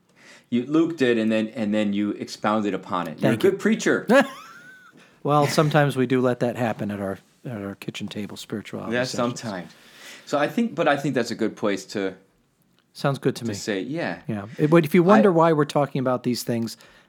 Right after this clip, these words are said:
Speaker 2: that is why, because this is where our
Speaker 1: Yeah.
Speaker 2: lives are at, and Jonathan and I want our lives infused with our faith. It's,
Speaker 1: Yeah.
Speaker 2: it's a, it's a feedback loop that, that is incredibly powerful for us, and it helps us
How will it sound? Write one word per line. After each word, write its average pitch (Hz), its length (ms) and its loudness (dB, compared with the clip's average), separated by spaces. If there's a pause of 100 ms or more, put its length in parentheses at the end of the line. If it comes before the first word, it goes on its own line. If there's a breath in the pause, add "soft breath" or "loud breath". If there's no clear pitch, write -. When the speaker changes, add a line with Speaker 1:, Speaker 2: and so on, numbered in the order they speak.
(120)
Speaker 2:
that 139 360 0
is 135 260 0
why, 104 460 -4
because 95 340 -12
this 147 240 -2
is 151 140 -4
where 156 160 2
our 151 140 4
Speaker 1:
Yeah. 147 60 4
Speaker 2:
lives 151 280 2
are 139 120 4
at, 196 240 2 (300 loud breath)
and 120 240 -4
Jonathan 160 420 2
and 151 120 4
I 175 160 2
want 143 260 0
our 139 160 0
lives 147 460 2
infused 151 500 0
with 156 140 -2
our 175 100 2
faith. - 420 -6 (440 soft breath)
It's, 120 180 -6
Speaker 1:
Yeah. 107 160 0
Speaker 2:
it's 139 220 -4
a, 139 240 0 (100)
it's - 160 -8
a 156 40 -4
feedback 170 540 -2
loop 113 240 -4
that, 110 140 -8 (160)
that 127 160 -6
is 123 240 -8 (300 soft breath)
incredibly 147 580 0
powerful 143 420 0
for 131 220 0
us, 120 220 0
and 117 160 -4
it 101 80 -10
helps 120 260 -6
us 117 220 -6